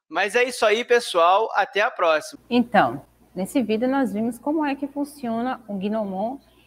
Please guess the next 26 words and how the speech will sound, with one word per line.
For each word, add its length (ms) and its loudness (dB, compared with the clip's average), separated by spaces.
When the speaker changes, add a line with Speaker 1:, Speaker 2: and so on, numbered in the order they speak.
Speaker 2:
e 60 -4
a 60 0
importância 760 -2
dele 580 -2
para 640 -2
a 120 -2
criação 680 -4
do 120 0
relógio 640 -2
de 120 -6
sol. 380 -8
E 40 -6
aí, 140 -2
gostou? 500 -6
É, 320 -6
mais 260 -2
uma 80 0
informação 580 -2
de 140 -2
como 400 -2
se 140 -8
contava 920 -2
o 100 -10
tempo 560 -8
de 240 -8
quando, 640 0